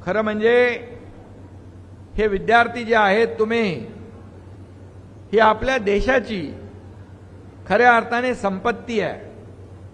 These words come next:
आपण ॲसेट म्हणतो, खरं म्हणजे आपल्या देशाचं हे ऐश्वर्य आहे,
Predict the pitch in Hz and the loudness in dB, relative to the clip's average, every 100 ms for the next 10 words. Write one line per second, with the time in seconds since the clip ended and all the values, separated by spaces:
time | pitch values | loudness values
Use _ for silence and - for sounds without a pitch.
0 | - - - - 190 214 226 196 185 214 | -20 -20 -20 -4 0 0 -2 -2 0 0
1 | 247 233 226 226 240 214 131 - - - | 0 0 -4 0 2 2 -2 -10 -18 -20
2 | - - - - - - - - - 196 | -20 -20 -20 -20 -20 -20 -20 -20 -6 0
3 | 233 226 226 240 220 214 240 208 214 185 | 0 0 2 4 4 2 -2 0 0 2
4 | 247 240 233 247 226 202 196 240 269 269 | 0 0 -2 2 2 2 -2 -2 -2 0
5 | 247 185 | 0 0